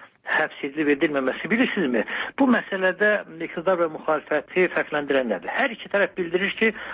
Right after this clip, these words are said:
mətbuata qayğı lazımdır, mətbuatı qorumaq lazımdır. Amma bizim yanaşmamız, e, tamamilə fərqlənir. Bu, e,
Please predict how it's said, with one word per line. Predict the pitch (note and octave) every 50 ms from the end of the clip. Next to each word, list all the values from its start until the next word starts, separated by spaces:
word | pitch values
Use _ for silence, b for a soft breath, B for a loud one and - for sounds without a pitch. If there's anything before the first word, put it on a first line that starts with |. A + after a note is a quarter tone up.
| B B -
mətbuata | F3 E3 - - - F3 E3+ - - F#3+ -
qayğı | D3+ D3+ D3 D3 D3 E3 F3 E3+
lazımdır, | E3 D3+ C3+ D#3 E3+ E3+ F3 E3 D#3
mətbuatı | C#3 - - - C#3+ B2+ - E3 C#3+
qorumaq | C3+ C3 A#2+ A#2 A#2+ A2+ - -
lazımdır. | G2 F2+ - - - _ - - - - - -
Amma | D3+ C#3+ F3 F3+ F3+
bizim | F3+ D#3+ E3 A#3 G#3+
yanaşmamız, | E3 B2+ C#3+ D3 D3 C#3 - - - D#3 D3+ F3 G#3 G3+ - - B B B B B -
e, | D3 C#3+ C#3+ C#3 C3+ - -
tamamilə | F#3+ F3+ F#3+ F#3+ G3+ G3 E3+ - -
fərqlənir. | C#3 B2 - - B2 G#2+ G2 F2+ - - - _ _ B B B B B B B B
Bu, | A#3 C4 C4+ C4 G#3+
e, | G3 F#3 F#3